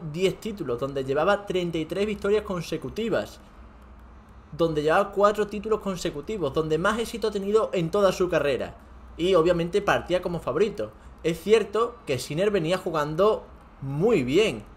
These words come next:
no le había plantado cara a nadie y ganando con mucha solvencia. Pero, como digo, Novak partía como favorito. Ahora bien,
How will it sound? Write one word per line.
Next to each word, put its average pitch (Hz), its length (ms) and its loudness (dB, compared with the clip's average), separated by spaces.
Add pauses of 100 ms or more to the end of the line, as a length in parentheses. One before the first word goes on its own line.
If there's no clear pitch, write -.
(140)
no 143 240 -2
le 202 80 6
había 208 180 6
plantado 190 460 0
cara 202 220 2
a - 20 2
nadie 180 420 0
y 165 100 -4
ganando 143 440 0
con 151 180 -2
mucha 202 320 -2
solvencia. 135 680 -2 (480)
Pero, 131 400 4 (140)
como 139 220 -2
digo, 131 360 2
Novak 156 420 0
partía 147 380 -2
como 180 160 -6
favorito. 147 540 -2 (840)
Ahora 120 220 2
bien, 131 280 -2